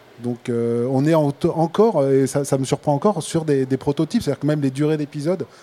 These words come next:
varient encore, euh, de façon assez importante. Et, euh, je pense que, euh, autant sur, euh, Plus belle la vie, pour y avoir travaillé cinq ans, euh, comme monteur,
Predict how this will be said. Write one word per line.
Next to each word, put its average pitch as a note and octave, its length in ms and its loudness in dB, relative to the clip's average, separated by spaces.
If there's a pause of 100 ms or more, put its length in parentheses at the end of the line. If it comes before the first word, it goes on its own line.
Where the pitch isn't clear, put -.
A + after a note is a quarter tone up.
(140)
varient D3+ 560 -2 (120)
encore, C#3+ 400 -2
euh, A#2+ 200 -6 (280)
de A#2+ 60 -8
façon B2+ 260 -6
assez B2 160 -4
importante. C3+ 480 -4 (480)
Et, B2 100 -4
euh, A#2 320 -2
je A#2 120 -2
pense D3+ 300 -4
que, C#3 100 -4
euh, B2+ 520 -2
autant E3+ 280 0
sur, C#3 220 -2
euh, B2+ 60 2
Plus C3 160 -8
belle D3 160 2
la D3 140 2
vie, E3+ 140 -4
pour B2 160 -4
y - 20 0
avoir B2 180 -2
travaillé C3 260 0
cinq D3 280 -4
ans, D#3 220 -2
euh, A#2 80 -4
comme B2+ 180 -2
monteur, C#3 480 -2